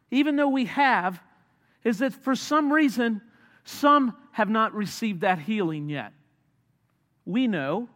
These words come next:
spiritual sickness, mostly the problem is us. It's not God. God doesn't have an inability to heal any spiritual sickness. But we get in the way, and sometimes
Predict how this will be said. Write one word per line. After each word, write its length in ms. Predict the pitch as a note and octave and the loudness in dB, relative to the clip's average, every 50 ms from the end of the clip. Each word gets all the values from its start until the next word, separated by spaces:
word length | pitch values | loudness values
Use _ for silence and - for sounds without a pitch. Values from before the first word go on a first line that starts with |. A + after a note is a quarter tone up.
| _ _ | _ _
spiritual 540 | - - - - G#3+ A3 G#3+ - - F3+ | -20 -16 -8 -4 -2 -2 -2 -4 -6 -10
sickness, 680 | D#3 - - - A#3 C4 B3 - - C3 C#3 - - - - - - _ _ _ - | -10 -8 -4 -2 -2 -2 -4 -8 -12 -12 -12 -14 -18 -20 -20 -20 -20 _ _ _ -8
mostly 800 | D3+ E3+ G#3+ B3+ C4+ - - - - E3 C#3+ D3+ D3+ D#3 E3 - - _ - | -4 0 0 0 0 -2 -6 -10 -10 -10 -8 -6 -6 -8 -8 -8 -12 _ -10
the 80 | E3 | -10
problem 680 | D3+ - - A3+ A3+ A3 F3+ D3 C#3 B2+ C3 D3+ E3 C#3+ - - - | -8 -4 -2 0 0 0 0 -2 -6 -8 -8 -8 -10 -10 -12 -10 -8
is 200 | D#3+ F3+ C#3+ D#3+ | -6 -6 -2 -2
us. 680 | F#3+ C3+ G2+ - - - - - - - - - _ _ _ _ _ _ _ _ _ _ _ _ _ _ _ _ _ _ _ _ | -2 -4 -4 -6 -16 -18 -18 -18 -18 -20 -20 -20 _ _ _ _ _ _ _ _ _ _ _ _ _ _ _ _ _ _ _ _
It's 100 | - - | -8 -4
not 200 | A3 C#4+ G#3+ D3 | -4 -4 -4 -2
God. 420 | D#3 E3+ A3 G3+ D#3 C#3+ D#3 F3 - - _ _ _ _ _ _ _ _ _ _ _ _ _ _ _ _ _ _ _ _ _ _ _ _ _ _ - | 0 0 0 0 0 -2 -4 -6 -10 -20 _ _ _ _ _ _ _ _ _ _ _ _ _ _ _ _ _ _ _ _ _ _ _ _ _ _ -2
God 200 | G#3 G#3+ A#3+ A#3+ | -2 0 0 2
doesn't 220 | C4+ A#3+ F#3+ A#3+ | 0 0 0 0
have 160 | A3+ G#3+ G#3+ | 0 0 0
an 100 | G3+ G3 F3+ | -2 -4 -4
inability 520 | F#3+ G#3+ A#3 G3 D#3 G3+ G#3+ A3+ G#3+ F#3+ E3+ | -2 -2 -2 0 0 0 0 2 0 0 -2
to 80 | E3+ | -2
heal 300 | D#3+ C#3 G3+ G#3+ G3 F#3+ - | -4 -2 -2 -2 -2 -4 -4
any 300 | G3 A#3 C4+ C#4 C4 G3+ | -6 -6 -4 -2 -2 -4
spiritual 520 | - - - F#3 E3+ D#3+ D3 - - C#3+ | -6 -8 -8 -6 -6 -6 -6 -8 -12 -14
sickness. 460 | - - - C3 _ - B2 A#2+ - _ _ _ _ _ _ _ _ _ _ _ _ _ _ _ _ _ _ _ _ _ _ _ _ _ _ _ _ _ _ _ _ _ _ _ _ _ _ - | -14 -14 -16 -16 _ -16 -20 -20 -20 _ _ _ _ _ _ _ _ _ _ _ _ _ _ _ _ _ _ _ _ _ _ _ _ _ _ _ _ _ _ _ _ _ _ _ _ _ _ -12
But 60 | - D#3+ | -8 -6
we 100 | G3 G3 | -6 -2
get 200 | D#3 G#3+ G#3+ G#3+ | -2 -2 -2 -2
in 60 | E3+ | -4
the 80 | F#3 | -6
way, 340 | F3+ E3 G3 G3+ F#3 E3 C#3 | -2 0 0 0 0 0 -2
and 140 | C#3 D3+ D#3+ | -4 -6 -8
sometimes 640 | C#3+ - A3 A3 A3 A3 - A3+ A3 G#3+ G#3+ F#3+ | -6 -4 -2 -2 -2 -2 -2 -2 0 0 -2 -6